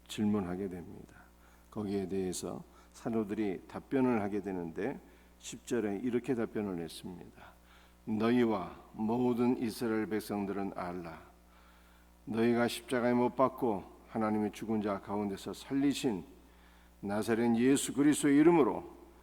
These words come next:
이 사람이 건강하게 되어 너희 앞에 섰느니라." 아멘.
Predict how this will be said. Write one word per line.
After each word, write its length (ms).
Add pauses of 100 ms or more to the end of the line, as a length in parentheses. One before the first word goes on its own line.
(340)
이 80
사람이 420
건강하게 1040
되어 540 (680)
너희 440
앞에 600 (380)
섰느니라." 1000 (1200)
아멘. 460